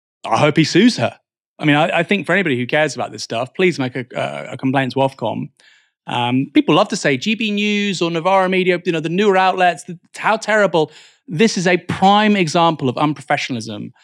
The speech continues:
And the fact that it's being said by somebody who's been in the game for decades, decades and decades. She's been there right from the start of Sky News, I think in, what, the early nineties? Uh, thirty years. Bizarre. And the response as well.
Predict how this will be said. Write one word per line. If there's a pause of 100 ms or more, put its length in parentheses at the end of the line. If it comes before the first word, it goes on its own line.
(260)
And
the
fact
that
it's
being
said
by
somebody
who's
been
in
the
game
for
decades,
decades
and
decades. (220)
She's
been
there
right
from
the
start
of
Sky
News,
I
think
in,
what,
the
early
nineties? (560)
Uh,
thirty
years. (880)
Bizarre. (340)
And
the
response
as
well.